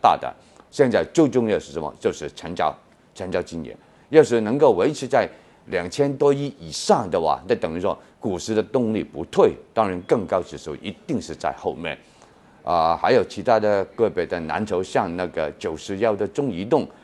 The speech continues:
经，经过昨天的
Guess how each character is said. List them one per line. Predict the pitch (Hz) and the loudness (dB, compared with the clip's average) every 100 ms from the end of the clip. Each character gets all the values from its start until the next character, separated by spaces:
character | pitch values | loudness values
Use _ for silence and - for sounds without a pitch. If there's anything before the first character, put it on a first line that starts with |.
| - - - - _ - | -20 -20 -20 -20 _ -6
经， | 143 143 131 - - - | -2 -2 -4 -10 -20 -8
经 | 175 180 | -4 4
过 | 131 90 | 4 4
昨 | - 98 | -2 -2
天 | 123 117 | 0 2
的 | 110 104 98 | 4 6 4